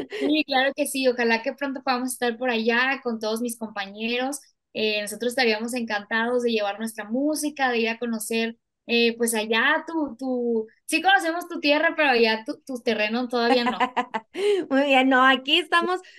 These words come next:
Speaker 2: con los brazos abiertos para que, para que vengan. Y pues tus redes sociales, las redes sociales del grupo, para que lo sigan y sobre todo estén al pendiente de todos estos lanzamientos que vienen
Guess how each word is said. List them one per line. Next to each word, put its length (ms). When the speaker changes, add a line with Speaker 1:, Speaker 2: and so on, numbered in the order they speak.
Speaker 2:
con 160
los 80
brazos 200
abiertos 360
para 260
que, 360
para 180
que 120
vengan. 360
Y 240
pues 200
tus 120
redes 220
sociales, 480
las 140
redes 160
sociales 400
del 220
grupo, 360
para 240
que 160
lo 140
sigan 440
y 180
sobre 200
todo 140
estén 220
al 100
pendiente 680
de 140
todos 260
estos 180
lanzamientos 720
que 100
vienen 460